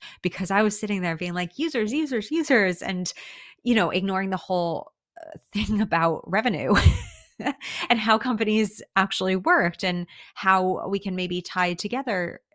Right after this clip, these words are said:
the user research and user experience and revenue, right? Because that's what's important. So I had to kind of understand how businesses worked, and same with product analytics. You know, I didn't know anything about conversion rate,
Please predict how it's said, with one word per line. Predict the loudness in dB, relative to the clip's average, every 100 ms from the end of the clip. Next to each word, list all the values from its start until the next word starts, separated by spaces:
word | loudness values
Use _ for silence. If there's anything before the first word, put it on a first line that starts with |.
| _ _ _ _ _ -20 _ -8
the | -4
user | -2 -2 -2
research | -2 -2 0 -2 -2
and | -4
user | -4 -4 -4
experience | -6 -6 -2 -2 -4 -8
and | -4
revenue, | -2 -2 -6 -12 -18 _ _ _ _ -6
right? | -4 -4
Because | -6 -6
that's | -4 -4 -6
what's | -6 -6
important. | -4 -4 -4 -8 -14 -20 -20 -4
So | 0 2
I | 2 0
had | 0 -6
to | -6
kind | -8 -8
of | -8
understand | -8 -6 -6 -4 -2 -2 -2 -4 -8 -18 -8
how | -2 0
businesses | 0 -4 -6 -6 0
worked, | 2 2 0 -6
and | -6 -2
same | 0
with | -2 -4
product | -2 -2 -2 -6
analytics. | -8 -8 -8 -8 -10 -12 -14 _ _ _ -10
You |
know, | -4 -2 -4 -10 _ _ _ _ _ -4
I |
didn't | 0 0
know | -2 -4
anything | -8 -8 -8
about | -6 -6
conversion | -6 -6 -8 -10
rate, | -8 -6 -8